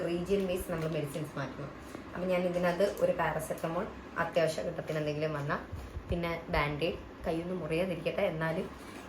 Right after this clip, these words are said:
എൻ്റെ ഇതുവരെയുള്ള ജേർണിയിലെല്ലാം ഞാനൊരു മുറിയൽ ഉണ്ടാക്കിയിട്ടുണ്ട്. ആ, ഒരു ഇൻഹേലർ,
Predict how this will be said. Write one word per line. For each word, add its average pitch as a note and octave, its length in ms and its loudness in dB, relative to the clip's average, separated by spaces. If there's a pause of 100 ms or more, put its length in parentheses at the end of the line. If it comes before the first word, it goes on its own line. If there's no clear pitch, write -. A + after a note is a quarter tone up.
എൻ്റെ F#3 200 8 (340)
ഇതുവരെയുള്ള G#3+ 420 6 (100)
ജേർണിയിലെല്ലാം F3+ 640 6
ഞാനൊരു D#3+ 340 0
മുറിയൽ D#3 280 0 (220)
ഉണ്ടാക്കിയിട്ടുണ്ട്. D3+ 640 -2 (680)
ആ, - 20 0 (340)
ഒരു F3 100 4 (100)
ഇൻഹേലർ, D#3+ 460 4